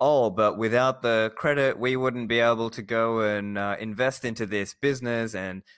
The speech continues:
"Oh no, that, that will, you know, we're gonna have, uh, significantly reduced business investment," and so on. But I suppose that's ignoring that you really can still have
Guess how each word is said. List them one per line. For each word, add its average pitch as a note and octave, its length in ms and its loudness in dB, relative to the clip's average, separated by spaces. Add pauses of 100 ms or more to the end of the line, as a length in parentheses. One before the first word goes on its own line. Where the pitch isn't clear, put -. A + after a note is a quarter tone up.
"Oh A2+ 160 2
no, A2+ 300 0
that, G#2+ 280 -2
that A2 180 0
will, G#2+ 160 -4
you G#2 60 -12
know, G2 240 -2
we're G#2 180 -4
gonna G2+ 300 -4
have, G#2+ 300 0 (520)
uh, F2+ 380 -4 (400)
significantly A#2+ 760 -6
reduced A#2 540 -6
business C3 340 -4
investment," C3 760 -2
and G2+ 140 -8
so B2 180 -2
on. A#2 300 -2 (220)
But A#2+ 120 2
I A#2+ 40 2
suppose C3 320 0 (200)
that's D3 320 0
ignoring A#2 500 2
that - 140 -2
you G#2+ 100 -14
really A2+ 300 -2
can C#3 340 -4
still A2 280 -2
have F#2+ 440 -2